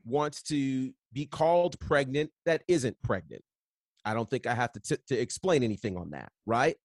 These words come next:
It is that level of awareness that we have to have about everybody. And for some people, it's like, "That's a lot of work." No, it's not a lot of work. It's called treating others with dignity and with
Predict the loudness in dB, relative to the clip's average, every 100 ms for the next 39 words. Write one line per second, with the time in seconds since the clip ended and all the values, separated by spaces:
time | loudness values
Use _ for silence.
0 | _ _ -20 -20 _ _ -2 0 0 -2
1 | -6 0 0 2 2 2 2 2 0 -2
2 | -2 0 2 2 0 -2 -6 -8 -16 _
3 | 0 0 -2 -2 0 -2 -4 -6 -8 -2
4 | 0 0 0 0 0 0 -4 -6 -4 -4
5 | -4 -6 -6 -6 -6 -8 -8 -10 -10 -10
6 | -6 -2 -2 0 -2 0 0 -2 _ _
7 | _ _ 0 2 4 2 0 0 2 4
8 | 4 4 2 -2 -8 -10 -14 _ _ 0
9 | 0 -2 0 4 4 4 0 -10 -10 -8
10 | -4 -6 -2 0 0 0 -2 -4 _ _
11 | 0 0 0 _ -20 2 2 4 2 2
12 | -4 -8 -16 _ _ _ -2 0 2 0